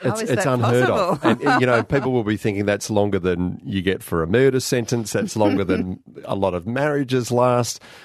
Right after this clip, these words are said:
Speaker 2: Um, what's been the secret to your longevity together?
Speaker 1: I think the fact that we're very, very different.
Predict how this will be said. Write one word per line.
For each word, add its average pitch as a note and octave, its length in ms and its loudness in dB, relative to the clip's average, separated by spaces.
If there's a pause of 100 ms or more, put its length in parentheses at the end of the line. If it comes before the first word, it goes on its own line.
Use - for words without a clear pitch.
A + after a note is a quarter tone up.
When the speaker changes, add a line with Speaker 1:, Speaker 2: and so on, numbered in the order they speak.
(140)
Speaker 2:
Um, B2 300 0
what's C#3+ 240 -2
been C3+ 200 -2
the A#2+ 80 -2
secret - 480 0
to G#2 120 0
your G2 120 4
longevity F#2 500 0
together? E2+ 440 -2 (1120)
Speaker 1:
I A#3+ 80 -2
think D#4+ 260 -4
the C4 60 -2
fact G3 300 -4
that C#3+ 100 -6
we're E3 200 2
very, G3 300 2
very E3 240 2
different. C#3+ 640 -2